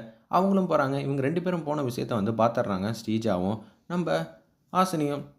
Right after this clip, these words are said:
அப்படியே ஒரு வீல் வண்டி மாதிரி இருக்கு, அதுல சூர்யா வந்து வச்சுட்டு அப்படியே தள்ளிக்கிட்டு வெளியில வந்து வேக வேகமா வந்துகிட்டு இருக்காங்க. ஒரு பக்கம் தெரியாம, சிஸ்டருக்கு தெரியாம சாப்பிட்டுட்டு வந்தாச்சுன்னு சொல்லிட்டு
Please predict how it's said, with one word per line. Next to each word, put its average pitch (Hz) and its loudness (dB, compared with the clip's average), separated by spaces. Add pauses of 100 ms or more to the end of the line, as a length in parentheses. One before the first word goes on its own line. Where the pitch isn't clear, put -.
(120)
அப்படியே 165 -2
ஒரு 127 4 (240)
வீல் 143 -2
வண்டி 117 0
மாதிரி 113 2
இருக்கு, 101 -4 (200)
அதுல 117 0
சூர்யா 131 -2
வந்து 107 0
வச்சுட்டு 104 -2
அப்படியே 123 -4
தள்ளிக்கிட்டு 110 0
வெளியில 113 0
வந்து 98 -6
வேக 104 -2
வேகமா 98 -2
வந்துகிட்டு 113 0
இருக்காங்க. 104 -2 (520)
ஒரு 165 2
பக்கம் 117 0
தெரியாம, 110 0
சிஸ்டருக்கு 120 -4
தெரியாம 101 0
சாப்பிட்டுட்டு 110 0
வந்தாச்சுன்னு 113 0
சொல்லிட்டு 101 -2